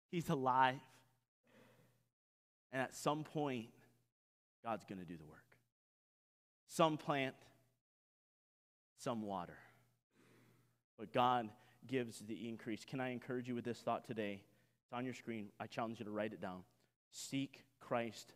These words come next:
passionately and share the hope that he's alive. Seek Christ passionately and share the hope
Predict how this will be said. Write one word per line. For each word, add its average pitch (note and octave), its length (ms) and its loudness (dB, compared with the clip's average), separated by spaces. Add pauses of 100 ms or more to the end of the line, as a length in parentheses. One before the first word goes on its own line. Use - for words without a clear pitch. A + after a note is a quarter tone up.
(120)
passionately G#2 840 -8 (640)
and G2+ 180 -16
share G2+ 380 -6
the G2 100 -12
hope - 360 -10 (580)
that E2+ 100 -20
he's E2+ 200 -10
alive. F2 180 -10 (1160)
Seek - 540 0
Christ C3 460 6
passionately B2 680 4
and A#2 120 -4
share D3 300 2
the C3+ 120 2
hope C3+ 280 0